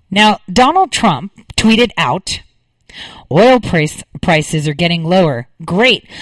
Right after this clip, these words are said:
like a big tax cut for America and the world. Enjoy. Fifty-four dollars was just eighty-two dollars.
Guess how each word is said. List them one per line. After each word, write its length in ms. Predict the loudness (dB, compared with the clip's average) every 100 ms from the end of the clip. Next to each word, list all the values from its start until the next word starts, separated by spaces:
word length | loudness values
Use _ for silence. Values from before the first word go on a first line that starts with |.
| -14
like 240 | -6 -6 -6
a 60 |
big 420 | -6 -2 -2 -4 -8
tax 360 | -2 -2 -4
cut 260 | -6 -6 -4
for 120 | -6
America 480 | -2 0 0 0 -2
and 120 | -2
the 80 | -2
world. 460 | 0 0 0 -2 -8 -14 -12
Enjoy. 640 | -6 -6 0 2 2 0 -8 -14 -20 -8
Fifty-four 680 | -2 -2 -2 -2 2 2
dollars 560 | 4 2 4 2 0 -2 -10 -4
was 180 | -4
just 280 | -2 -4 -4 0
eighty-two 520 | 2 4 2 4 4
dollars. 440 | 6 4 2 -2